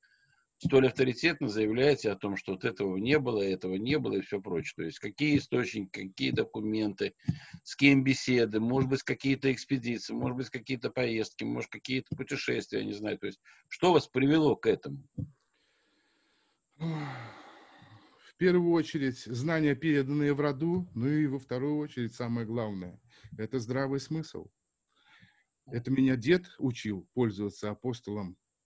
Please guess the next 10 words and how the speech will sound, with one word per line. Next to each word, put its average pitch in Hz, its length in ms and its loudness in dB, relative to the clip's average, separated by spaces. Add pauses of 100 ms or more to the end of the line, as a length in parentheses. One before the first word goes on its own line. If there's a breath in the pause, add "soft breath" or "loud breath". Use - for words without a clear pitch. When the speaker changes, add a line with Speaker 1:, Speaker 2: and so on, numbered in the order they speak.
(560)
Speaker 2:
Андрея, 123 760 -2
кре-, 120 160 -2
крестом 123 420 -4
апостола 104 480 -6
Андрея, 131 580 -2 (220 soft breath)
рассказывал 117 760 0
и 135 260 -4
показывал 131 720 2 (300 loud breath)
в 107 120 -4
моей 143 560 8